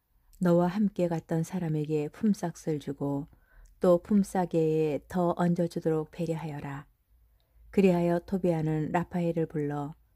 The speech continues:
그대가 가지고 온 모든 것의 절반을 품삯으로 받고 안녕히 가시오 하고 말하였다.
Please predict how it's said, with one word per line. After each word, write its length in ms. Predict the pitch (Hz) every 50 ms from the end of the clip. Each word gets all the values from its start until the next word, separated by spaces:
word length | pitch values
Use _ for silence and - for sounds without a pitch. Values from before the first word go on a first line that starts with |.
| _ _ _ _ _ _ _ _
그대가 440 | - 214 196 185 185 175 180 175 170
가지고 480 | - - 190 175 170 170 - 170 165
온 200 | 165 165 170 170 -
모든 360 | 180 175 175 175 180 185 175
것의 320 | 170 170 170 165 - 170 160
절반을 680 | - - 165 156 151 156 151 147 151 151 151 143 139 - _ _ _ _ _ _
품삯으로 680 | - - 220 202 - 190 175 - - - 175 170 160
받고 480 | 156 - 165 156 - - - 156 151 151 -
안녕히 440 | - 175 165 160 160 165 165 165 165
가시오 600 | 165 - 147 - - - - 143 139 139 139 - _ - _ _ _
하고 260 | - - 190 - 170
말하였다. 800 | 156 165 160 160 165 165 151 139 131 - _ - 135 131 131 -